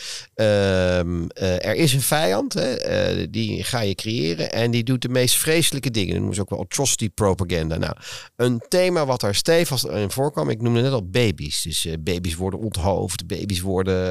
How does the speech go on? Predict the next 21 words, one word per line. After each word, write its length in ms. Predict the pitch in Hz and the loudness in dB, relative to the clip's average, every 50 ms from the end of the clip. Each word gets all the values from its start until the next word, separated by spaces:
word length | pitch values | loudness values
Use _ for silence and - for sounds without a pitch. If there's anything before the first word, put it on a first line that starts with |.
| 90 85 87 87 85 | -2 -2 -2 -4 -4
eh, 100 | 85 85 90 - - - - - _ _ | -4 -6 -8 -10 -14 -20 -20 -20 _ _
en 140 | _ 117 117 | _ -4 -2
dat 100 | 127 131 | 0 0
moet 100 | 127 135 | 2 2
je 60 | 135 127 | 2 4
maar 80 | 123 | 2
eens 100 | 117 - | 2 2
zien, 140 | - 170 170 | 2 2 2
dat, 140 | 147 120 - | 2 2 2
dat, 140 | 113 117 - - | 0 -2 -2 0
dat 220 | 110 120 120 - | 0 0 0 2
loopt 340 | 113 117 143 165 170 165 - | 2 4 4 4 4 0 0
echt 360 | - 110 147 185 - - - | 0 0 0 0 0 -4 -8
in 240 | - - 123 117 117 | -4 -2 0 0 2
dit 160 | 135 143 - | 0 0 0
soort, 240 | - 131 120 113 - | 0 -2 -2 -4 -4
eh, 140 | - 90 95 92 85 - | -4 -2 -2 -2 -2 -2
misinformatie 960 | 78 95 98 113 147 - 160 151 143 127 139 127 117 117 117 113 - - 85 | -2 0 2 2 4 2 2 2 2 2 2 2 2 2 2 2 2 0 0
ook 160 | 104 104 98 | -2 0 0
bij 160 | 101 95 95 | 0 0 2
voortduring. 800 | 92 95 107 127 160 165 135 117 110 104 92 90 107 143 196 - | 2 2 2 4 2 2 2 2 0 0 0 0 -2 -4 -6 -10